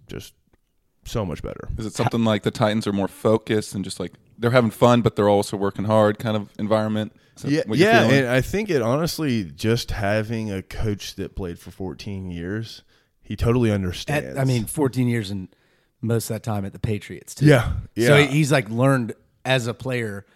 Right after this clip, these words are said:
Speaker 3: from Belichick, and I
Speaker 1: From,
Speaker 3: would
Speaker 1: yeah,
Speaker 3: think
Speaker 1: the
Speaker 3: that
Speaker 1: greatest
Speaker 3: he's
Speaker 1: of all
Speaker 3: doing
Speaker 1: time.
Speaker 3: something similar, you know?
Speaker 1: Yeah, yeah, and, uh, you know, he, he definitely, from what I hear, he gets a lot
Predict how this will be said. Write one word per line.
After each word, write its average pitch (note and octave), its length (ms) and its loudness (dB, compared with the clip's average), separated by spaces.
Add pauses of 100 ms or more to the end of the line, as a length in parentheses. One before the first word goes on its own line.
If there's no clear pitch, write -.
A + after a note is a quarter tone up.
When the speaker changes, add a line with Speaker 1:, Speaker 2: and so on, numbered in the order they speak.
(180)
Speaker 3:
from A#2 260 -2
Belichick, A2+ 540 -6
and A2 80 -8
I - 60 -2
Speaker 1:
From, C3 80 2
Speaker 3:
would G#2+ 80 -4
Speaker 1:
yeah, D#3 140 2
Speaker 3:
think C3+ 120 2
Speaker 1:
the G2+ 60 -4
Speaker 3:
that G2 60 0
Speaker 1:
greatest A2+ 180 0
Speaker 3:
he's - 80 -6
Speaker 1:
of G2 60 0
all B2 60 4
Speaker 3:
doing C#3+ 180 2
Speaker 1:
time. - 80 0
Speaker 3:
something G#2 440 -4 (280)
similar, G#2 540 -4 (140)
you G#2+ 120 -6
know? G#2 60 -6
Speaker 1:
Yeah, A2+ 280 -2
yeah, G#2+ 260 -4
and, A2+ 260 -6
uh, A#2+ 80 -2
you B2 140 -2
know, C#3+ 140 0
he, C#3 240 -2
he B2 200 -4
definitely, A2+ 680 -2
from A2+ 240 -6
what A2+ 140 0
I A2 100 0
hear, G2 240 -4
he G2 180 -8
gets F2+ 220 -12
a G2+ 60 -12
lot F#2 260 -10